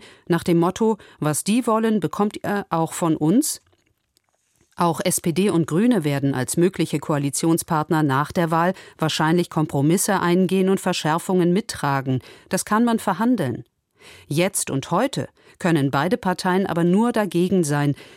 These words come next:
weil sie sich nicht auf offener Bühne demütigen lassen wollen.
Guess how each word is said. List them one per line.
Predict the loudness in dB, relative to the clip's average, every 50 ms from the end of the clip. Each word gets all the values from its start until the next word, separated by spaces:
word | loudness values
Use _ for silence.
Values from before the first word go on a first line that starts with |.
| -16 _ -4
weil | -2 -2 0
sie | 0 0
sich | 0 -2 -2 0 0
nicht | 0 0 0 -2 -4
auf | -4 -4 -4
offener | -4 -4 -2 -2 0 0 0 0
Bühne | 0 0 0 2 2 0
demütigen | 0 0 0 2 2 0 0 -2 -4 -4 -2 -2
lassen | -2 -2 -4 -4 -2 -2 -2 -2
wollen. | -2 -2 -4 -4 -6 -6 -10